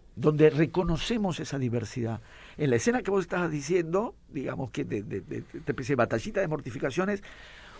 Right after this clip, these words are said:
un punto de solución, no el único, no, la, la única solución no es la E, es también decir, "Mi O es inclusiva". La O esta, hoy es inclusiva. Sería un error, para mí,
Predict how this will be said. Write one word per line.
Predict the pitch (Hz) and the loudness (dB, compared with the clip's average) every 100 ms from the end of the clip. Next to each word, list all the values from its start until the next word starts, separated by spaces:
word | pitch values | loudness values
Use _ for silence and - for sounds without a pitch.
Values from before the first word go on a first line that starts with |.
| - - | 0 6
un | 233 175 | 6 8
punto | 269 277 233 | 6 8 8
de | 156 | 6
solución, | 143 127 127 95 | 4 2 0 -4
no | 78 76 113 233 | -10 -2 2 4
el | 226 | 6
único, | 160 127 117 101 151 262 - - - | 4 4 -2 -2 -4 -4 -14 -18 -10
no, | 110 | -8
la, | - 98 | -6 0
la | 131 | 2
única | 185 208 175 - 147 | 2 0 -2 -4 -4
solución | 143 120 190 | 0 0 0
no | 185 | 0
es | 226 | 0
la | 190 147 | 0 0
E, | 117 104 - | -2 -4 -2
es | 165 | -2
también | 165 165 180 | -2 -4 -2
decir, | 156 190 196 - | 0 0 0 0
"Mi | 175 240 | 4 4
O | 220 190 - - | 4 0 -8 -8
es | 190 | -8
inclusiva". | 254 226 185 208 160 - - - - - - - - - - - - - - - - - - - | -6 -6 -6 -4 -6 -8 -18 -20 -20 -20 -20 -20 -20 -20 -20 -20 -20 -20 -20 -20 -20 -20 -20 -4
La | 165 214 | 0 4
O | 220 208 - - - | 2 2 -16 -10 -2
esta, | 190 - 165 - | 0 0 -4 2
hoy | 165 170 175 - - | 4 6 4 -4 -2
es | 180 - - - | -2 -2 -12 -12
inclusiva. | - 233 - 262 | -10 -10 -8 -8
Sería | 190 143 165 | -4 0 0
un | 180 | 2
error, | 165 147 214 196 214 349 | 0 0 0 0 -2 -2
para | 90 67 | -4 -2
mí, | 117 139 | -2 -2